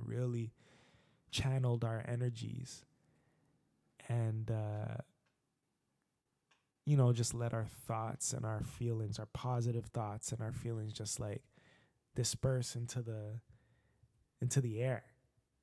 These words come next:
you know, just sit with ourselves, disconnect from our phones for a second and just sit down. I, I, I'm certain that we could all just try to heal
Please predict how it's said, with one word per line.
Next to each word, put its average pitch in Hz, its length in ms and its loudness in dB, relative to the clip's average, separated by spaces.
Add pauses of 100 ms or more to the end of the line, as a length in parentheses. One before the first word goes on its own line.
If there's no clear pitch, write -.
you 120 80 -2
know, 113 100 2
just 120 240 0
sit - 160 2
with 123 140 0
ourselves, 117 360 -2
disconnect 147 480 2
from 131 200 -2
our 113 100 -2
phones 110 500 -4
for - 140 -8
a 113 80 -8
second 113 460 -8
and 110 100 -8
just - 300 -4
sit - 260 -4
down. 113 400 -4 (1040)
I, 110 40 -2
I, 117 500 -2
I'm 117 180 -8
certain 127 380 -2
that 113 160 0
we 117 80 0
could 113 160 -6
all 104 160 -4
just - 260 -8
try 110 140 -4
to 107 80 -6
heal 110 560 -4